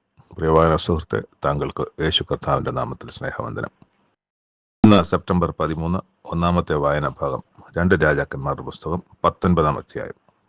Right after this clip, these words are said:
കഴിഞ്ഞ അധ്യായത്തിൽ, അഹ്, അശൂർ രാജാവ്,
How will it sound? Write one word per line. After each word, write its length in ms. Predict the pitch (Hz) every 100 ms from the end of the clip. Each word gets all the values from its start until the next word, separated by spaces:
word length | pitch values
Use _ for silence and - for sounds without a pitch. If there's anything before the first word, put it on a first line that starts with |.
| - _ _ _ _ _
കഴിഞ്ഞ 240 | 110 117 131
അധ്യായത്തിൽ, 560 | 117 113 110 104 98 - - _ _ _ _ _ _ _ _ _
അഹ്, 140 | - 76
അശൂർ 320 | 90 - 107
രാജാവ്, 460 | 101 90 90 87